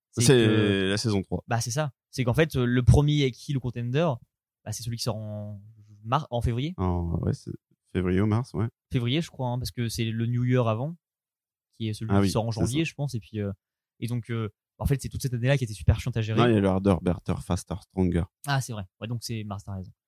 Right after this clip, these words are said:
Speaker 1: Mais, euh, et même celui-ci, on a galéré à le faire, en
Speaker 2: Ouais.
Speaker 1: plus. Alors qu'on est que deux dessus. Mais,
Speaker 2: Mais
Speaker 1: euh,
Speaker 2: dès deux mille vingt-trois, euh, deux mille vingt-trois,
Speaker 1: deux mille vingt-deux.
Speaker 2: deux mille vingt-deux, ça a été, euh, ça a été compliqué.
Speaker 1: Truc qui est assez goldé, c'est que, euh, je sais pas si ça finit comme ça,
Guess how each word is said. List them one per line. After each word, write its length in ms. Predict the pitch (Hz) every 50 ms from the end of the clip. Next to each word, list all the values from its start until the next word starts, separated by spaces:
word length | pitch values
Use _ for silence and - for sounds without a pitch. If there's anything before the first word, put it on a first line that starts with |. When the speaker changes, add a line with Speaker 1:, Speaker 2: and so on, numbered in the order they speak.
| _ _ _ _ _ _
Speaker 1:
Mais, 220 | 110 113 113 113 110
euh, 760 | 110 110 110 107 107 104 104 101 101 104 101 101 101 98 95 - -
et 40 | 110
même 160 | 135 156 151
celui-ci, 240 | - 135 127 - -
on 60 | 147
a 60 | 127
galéré 200 | 117 120 120 117
à 40 | 110
le 40 | 104
faire, 140 | 104 98 92 - -
en 40 | -
Speaker 2:
Ouais. 80 | 98 -
Speaker 1:
plus. 220 | - - - - _ _ _ _ - -
Alors 120 | 120 120
qu'on 80 | - 120
est 80 | 117
que 100 | - -
deux 140 | 120 127 120 - _ _ _ _ -
dessus. 200 | - 92 - - - _ - - - - - - - - - - - - -
Mais, 160 | 117 117 113 113
Speaker 2:
Mais 80 | 113
Speaker 1:
euh, 80 | 107 107
Speaker 2:
dès 100 | 143 151
deux 140 | 143 135 127
mille 180 | 123 120 107
vingt-trois, 460 | 98 98 98 98 90 - - 87 104
euh, 60 | 101 95
deux 160 | 98 95 98
mille 220 | 95 95 95 92 90
vingt-trois, 300 | 90 92 101 - 87 -
Speaker 1:
deux 120 | 98 101
mille 180 | 101 107 104 101
vingt-deux. 220 | 104 104 104 101
Speaker 2:
deux 0 |
mille 100 | 101 113
vingt-deux, 80 | 127 131
ça 160 | - - 101
a 20 | 95
été, 240 | 98 - - 98
euh, 180 | 92 90 90 87
ça 140 | 92 - 87
a 40 | 92
été 120 | 95 90
compliqué. 380 | 87 85 78 - - - 110 92 - _ _ _ _ _ _ _ _
Speaker 1:
Truc 220 | - - 180 151
qui 140 | - - 135
est 80 | - _ _ -
assez 240 | 143 135 - 160
goldé, 480 | 143 139 135 131 131 143 156 180 202 190
c'est 140 | - - 135
que, 260 | - 135 131 135 - - _ -
euh, 680 | 117 120 117 117 117 113 113 113 110 110 110 110 107 104 107 - _ _ _ _ _ _
je 60 | _
sais 60 | -
pas 80 | - 180
si 120 | - -
ça 120 | - 117 104
finit 260 | - - 143 143 135
comme 160 | - 135 131
ça, 300 | 123 - 143 139 139 -